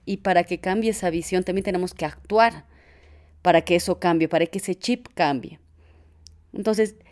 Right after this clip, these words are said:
siempre les he hablado mucho de los actos pequeños de cada día, que estamos hechos para cosas grandes, pero estamos hechos de cosas pequeñas.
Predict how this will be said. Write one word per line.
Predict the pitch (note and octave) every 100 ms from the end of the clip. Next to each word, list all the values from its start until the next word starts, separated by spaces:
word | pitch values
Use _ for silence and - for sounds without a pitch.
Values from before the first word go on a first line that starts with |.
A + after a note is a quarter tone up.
| - - _ _ _
siempre | - D#4+ E4 E4 E4+
les | B3+ A#3+
he | B3
hablado | A#3+ A#3 A#3
mucho | A3+ A#3 C4+
de | A3+
los | F#3 F#3+ -
actos | A3 - A3
pequeños | F#3+ F#3 F#3 F#3+ F3
de | E3
cada | F3 E3+ E3
día, | F3+ E3+ E3+ _ _ _ -
que | F#3
estamos | - G#3 A3 A#3 -
hechos | G#3+ G#3+ A3 G3+ -
para | F3 E3 E3+
cosas | F#3+ F#3+ F3+ D#3+
grandes, | F#3 F#3 F#3 F#3 C#4 - _ _ _ _ _ _ _ _ _ _ _
pero | F#3 F3 G#3 - -
estamos | E3+ - F3+ F#3 F#3 - -
hechos | B3+ B3+ - E3 - - - _ -
de | E3+ E3
cosas | E3+ E3 E3+ -
pequeñas. | D#3+ - E3+ D3 C#3 -